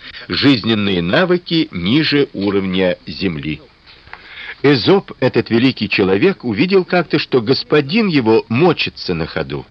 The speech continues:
«Неужели, — заметил он, — нам теперь придётся испражняться на бегу?» Планут. Жизнеописание Эзопа.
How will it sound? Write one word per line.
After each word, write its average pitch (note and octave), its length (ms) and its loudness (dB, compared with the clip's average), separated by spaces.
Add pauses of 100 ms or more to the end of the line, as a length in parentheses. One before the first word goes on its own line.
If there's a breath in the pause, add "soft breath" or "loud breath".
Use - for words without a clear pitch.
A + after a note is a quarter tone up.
(440 loud breath)
«Неужели, — F#2 540 2
заметил D3 480 2
он, — C3 260 2
нам G#2+ 320 0
теперь A2 300 0
придётся G#2 640 0
испражняться F#2 1200 -2
на F#2 180 -6
бегу?» D2+ 360 -6 (1400 loud breath)
Планут. C3 580 0 (180)
Жизнеописание C#3+ 1160 -2
Эзопа. D#2 600 -6